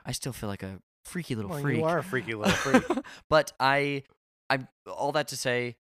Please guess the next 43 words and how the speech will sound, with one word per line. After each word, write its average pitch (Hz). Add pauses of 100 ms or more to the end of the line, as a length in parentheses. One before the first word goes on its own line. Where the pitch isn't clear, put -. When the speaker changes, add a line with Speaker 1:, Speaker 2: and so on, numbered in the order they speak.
(240)
Speaker 1:
in 156
love 185
with 196
this 110
game. 101 (140)
I 131
am 180
having 151
a 127
hard 123
time 127
putting 117
down. 101
I 107
think -
I 127
was 117
even 113 (120)
chatting 123
with, 117
a 127
little 120
bit 107
with 113
Alana 110
in 104
the 107
Discord 101
Speaker 2:
Yeah. 95 (140)
Speaker 1:
about 101
it, 104
and, 110
uh, 107
she -
had 131
some 123
really 113
nice 113
things 113
to 107
say 107
as 104
well, 110